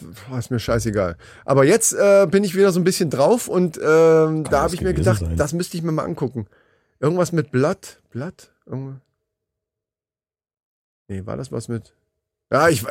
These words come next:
Speaker 1: da komm ich jetzt nicht drauf. Das
Speaker 2: Blatt.
Speaker 1: würde zu lange dauern.
Speaker 2: Jedenfalls Blood and Truth ist, äh, es ist original wie ein Actionfilm aus Hollywood,
Speaker 1: Hm,
Speaker 2: wo du
Speaker 1: okay.
Speaker 2: der Hauptdarsteller bist. Und es
Speaker 1: Okay.
Speaker 2: ist total geil inszeniert. Also wer das
Speaker 1: Und das
Speaker 2: nicht,
Speaker 1: für fünf Euro!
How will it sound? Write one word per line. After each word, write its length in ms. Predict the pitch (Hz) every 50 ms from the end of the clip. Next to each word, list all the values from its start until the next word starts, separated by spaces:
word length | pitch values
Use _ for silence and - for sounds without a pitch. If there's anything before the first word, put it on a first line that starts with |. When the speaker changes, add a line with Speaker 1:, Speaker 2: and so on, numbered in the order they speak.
| - 160 131
Speaker 1:
da 120 | - 147
komm 200 | - - 151 147
ich 60 | 127 120
jetzt 100 | 98 104
nicht 140 | 107 -
drauf. 160 | 90 95 92 110
Das 160 | 117 123 -
Speaker 2:
Blatt. 100 | - 131
Speaker 1:
würde 180 | 139 127 127 120
zu 120 | - 135
lange 200 | 123 123 123 117
dauern. 160 | 110 113 107
Speaker 2:
Jedenfalls 320 | 139 190 196 208 202 170 -
Blood 200 | - 233 - -
and 160 | 208 165 -
Truth 260 | 175 196 240 220 -
ist, 340 | 403 392 - - - - - _ _
äh, 280 | 123 151 156 165 165 160
es 140 | - - -
ist 140 | 170 156 -
original 640 | 147 147 190 233 233 190 151 135 143 180 214 196
wie 100 | 170 185 196
ein 60 | 185 -
Actionfilm 840 | - 220 - - - - - 226 202 - - 165 156 165 180 190 190
aus 260 | - 156 165 - -
Hollywood, 640 | 170 185 233 240 220 202 160 160 - - - - _ _ _ _ _ _ _ _ _ _ _ _
Speaker 1:
Hm, 280 | 120 123 131 139 147
Speaker 2:
wo 140 | 120 175 226
du 140 | - - 185
Speaker 1:
okay. 160 | 196 240 254
Speaker 2:
der 240 | - 165 165 175 180
Hauptdarsteller 600 | 240 - - - 214 180 151 - 143 110 110 107
bist. 280 | 92 - 98 92 - - - - _ _
Und 140 | - 123 135
es 80 | 139 -
Speaker 1:
Okay. 80 | 196 185
Speaker 2:
ist 200 | - - - -
total 440 | - 170 160 - 185 202 247 311 -
geil 280 | - 170 202 247 240
inszeniert. 600 | 190 190 208 190 - - 220 202 190 214 220 -
Also 280 | 151 165 170 175 156 151
wer 120 | 165 175
das 80 | 190 160
Speaker 1:
Und 80 | 156
das 180 | 254 277 - -
Speaker 2:
nicht, 100 | 320 302
Speaker 1:
für 80 | - 339
fünf 140 | 339 330 -
Euro! 440 | 320 339 392 370 339 294 226 160